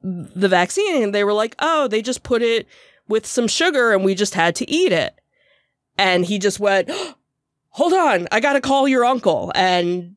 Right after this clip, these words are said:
that's how they came up with the "spoonful of sugar helps the medicine go down."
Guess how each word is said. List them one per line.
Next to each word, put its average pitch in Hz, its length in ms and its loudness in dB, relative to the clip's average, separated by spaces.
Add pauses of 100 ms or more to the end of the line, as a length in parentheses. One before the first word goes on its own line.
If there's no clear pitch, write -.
that's 170 460 -2
how 175 260 0
they 185 180 2
came 180 380 -2
up 185 220 0
with 175 260 0
the 175 420 -2 (280)
"spoonful 185 640 0
of 208 100 0
sugar 180 460 0
helps 170 400 -4
the 233 120 -4
medicine 269 560 0
go 175 220 2
down." 151 600 -4